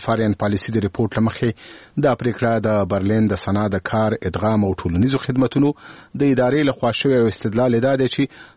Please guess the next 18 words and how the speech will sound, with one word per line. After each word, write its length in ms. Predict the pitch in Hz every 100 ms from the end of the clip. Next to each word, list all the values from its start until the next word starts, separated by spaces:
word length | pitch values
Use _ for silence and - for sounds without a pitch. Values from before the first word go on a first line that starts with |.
| -
د 100 | 135
اړینو 260 | 156 165 147
ملاحظاتو 600 | 131 113 104 127 131 165
او 100 | 160 127
عملیاتي 420 | 110 107 104 147
ستونزو 400 | - 165 156 107 -
پر 100 | 90 90
بنسټ 300 | 92 151 139 - - - - 127
بله 180 | 135 123
هیڅ 260 | 175 - 120
لاره 200 | 117 98 90
نه 80 | 117 165
لري، 180 | 151 147
ځکه 160 | 151 160 156 - -
اوکراینیان 640 | - 135 147 143 151 156 160
او 160 | 131 117
په 120 | 120
دې 140 | 120